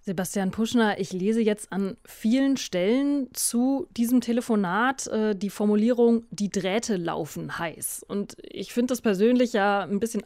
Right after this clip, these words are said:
ausgelutscht, diese Formulierung, aber vielleicht ist die in diesem Fall des Ko-, Ukraine-Konflikts ja sogar ganz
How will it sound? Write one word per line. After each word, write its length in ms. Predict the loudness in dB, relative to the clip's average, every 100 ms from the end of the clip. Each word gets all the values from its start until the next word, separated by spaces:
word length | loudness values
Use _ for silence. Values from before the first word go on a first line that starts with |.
| -2
ausgelutscht, 600 | 0 0 0 0 0 -2
diese 160 | -4
Formulierung, 640 | 0 0 2 2 0 0 0
aber 300 | 2 2 0 -10 -20 -20 _
vielleicht 380 | -2 2 2 2
ist 160 | -2
die 160 | 0 4
in 120 | 4
diesem 260 | 4 0 0
Fall 720 | 0 4 6 6 4 0 -4 -2
des 160 | -2 0
Ko-, 140 | -2
Ukraine-Konflikts 760 | -2 0 2 2 0 -2 -4 0
ja 220 | 0 0
sogar 220 | 0 0
ganz 360 | 0 -2 -4